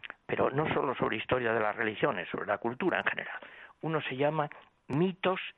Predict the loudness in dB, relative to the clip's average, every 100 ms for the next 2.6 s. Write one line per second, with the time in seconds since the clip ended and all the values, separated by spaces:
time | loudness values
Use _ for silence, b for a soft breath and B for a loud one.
0 | -8 -2 0 4 4 4 -2 -4 -14 -2
1 | -2 -2 -2 0 0 -2 -10 -16 _ _
2 | _ _ _ -4 -2 0